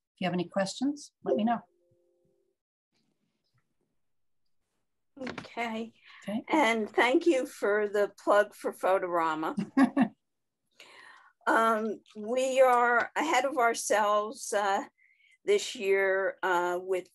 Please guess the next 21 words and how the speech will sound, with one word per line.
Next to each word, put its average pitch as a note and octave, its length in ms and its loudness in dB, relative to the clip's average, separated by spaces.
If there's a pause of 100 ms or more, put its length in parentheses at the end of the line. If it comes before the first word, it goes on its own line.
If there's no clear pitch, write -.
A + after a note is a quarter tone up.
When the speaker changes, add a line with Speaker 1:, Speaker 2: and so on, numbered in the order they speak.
(120)
Speaker 2:
the G3 60 0
scheduling F#3 800 -2
for E3+ 160 -8
Fotorama, E3+ 920 -2 (440)
only G3+ 360 2
because F#3 500 -2
we F3+ 460 2 (160)
unfortunately F#3 680 0
had F3 240 0
to - 60 -18
cancel E3+ 580 -2
last D#3+ 480 0
year. C#3 340 -2 (800)
Um, F#3 540 4 (120)
Fotorama A#3 720 2
is G3+ 220 -6
scheduled F#3+ 720 -2
for - 180 -2
Saturday, G#3 840 0
April F#3+ 400 -2
ninth. D#3 540 -4